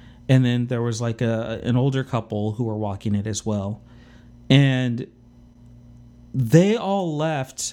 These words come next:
and I think I was on my third lap. I wanna say I did, to hit the forty-five minutes, I wanna say I did five full laps. It might have been six. I don't know. I wasn't really counting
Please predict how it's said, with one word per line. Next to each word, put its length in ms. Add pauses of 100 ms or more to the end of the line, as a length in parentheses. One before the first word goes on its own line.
and 180
I 100
think 180
I 40
was 140
on 100
my 140
third 320
lap. 380
I 40
wanna 240
say 280
I 80
did, 420 (680)
to 100
hit 240
the 80
forty-five 580
minutes, 560
I 60
wanna 300
say 180
I 80
did 340 (360)
five 720 (280)
full 480
laps. 600
It 60
might 140
have 80
been 120
six. 600 (760)
I 100
don't 140
know. 120
I 140
wasn't 300
really 160
counting 640